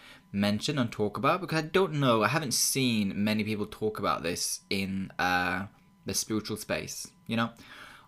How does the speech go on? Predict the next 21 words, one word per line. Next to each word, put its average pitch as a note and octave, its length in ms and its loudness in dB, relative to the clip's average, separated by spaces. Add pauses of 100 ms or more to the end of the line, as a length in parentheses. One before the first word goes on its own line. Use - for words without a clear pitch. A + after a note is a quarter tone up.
(100)
I D3+ 280 2 (100)
always A#2 580 4 (100)
open G#2 580 -2
my G2 340 -4
session F#2 500 -6
with, C3 380 -2
as G2 120 -2
a - 20 -4
bit G2 100 0
of - 120 -6
contracting, A2 840 -2 (440)
that G#2 340 2
each C3+ 300 2
reading G#2 340 2
I E2+ 160 2
offer F#2+ 420 -2
is F#2+ 480 -2
only A#2+ 220 2
advice G#2+ 440 2
and B2+ 120 -4
guidance F#2+ 640 -2